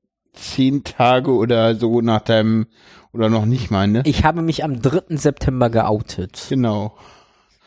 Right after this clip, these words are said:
Speaker 2: So.
Speaker 1: Du hattest am elften, du hattest am elften September ein besseres, besseres Passing als ich und ich war schon ein Jahr auf Hormonen.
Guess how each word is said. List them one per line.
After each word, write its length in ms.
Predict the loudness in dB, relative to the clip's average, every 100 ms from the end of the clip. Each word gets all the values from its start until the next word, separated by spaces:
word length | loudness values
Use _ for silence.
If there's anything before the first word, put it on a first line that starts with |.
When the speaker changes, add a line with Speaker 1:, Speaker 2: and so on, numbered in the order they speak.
| -20
Speaker 2:
So. 420 | -4 0 2 2
Speaker 1:
Du 100 | 0
hattest 280 | 0 0 0
am 120 | -2
elften, 600 | 0 2 2 0 -8 -6
du 140 | 0 2
hattest 300 | 2 0 -2
am 120 | 0
elften 420 | 2 0 0 -2
September 500 | -2 -2 -2 0 0
ein 160 | 0 0
besseres, 380 | 2 2 -2 -2
besseres 520 | -2 -2 0 -2 -2
Passing 460 | -2 0 0 0 0
als 200 | 0 -2
ich 300 | -4 -4 -6 -16 -16 -16
und 180 | -10 -6
ich 180 | -6 0
war 140 | 0 2
schon 240 | 0 2
ein 40 |
Jahr 200 | 4 4
auf 180 | 2 0
Hormonen. 520 | -2 0 2 2 0